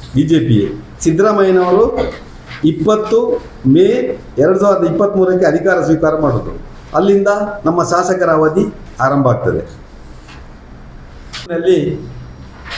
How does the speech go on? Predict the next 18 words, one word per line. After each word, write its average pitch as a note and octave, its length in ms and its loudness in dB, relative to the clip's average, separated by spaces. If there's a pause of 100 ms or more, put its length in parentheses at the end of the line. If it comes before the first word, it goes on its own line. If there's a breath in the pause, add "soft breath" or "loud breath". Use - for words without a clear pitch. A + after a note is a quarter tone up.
(380)
ಮುನ್ನೂರು F3+ 360 2
ಬೆಡ್ಡಿನ D#3 280 2
ಆಸ್ಪತ್ರೆಯನ್ನು D3+ 600 2
ಮೊದಲು C#3 320 2
ಮಾಡಬೇಕು C3+ 540 2
ಅಂತೇಳಿ C3+ 260 2
ಅದಕ್ಕೆ C3 220 0
ಸಂಬಂಧಪಟ್ಟ B2 560 2
ಹಾಗೆ A#2+ 240 0
ಒಂದು A#2+ 260 0
ದಾ-, A2+ 240 -2
ಒಂದಷ್ಟು, C3 520 0 (640)
ಆ, C3+ 40 4 (3000)
ವಿಚಾರಕ್ಕೆ C#3 760 0
ಒತ್ತು C3+ 220 0
ಕೊಟ್ಟು C#3 580 0 (760)
ನಾವು B2+ 600 2 (320)
ಇಲ್ಲಿ B2 600 2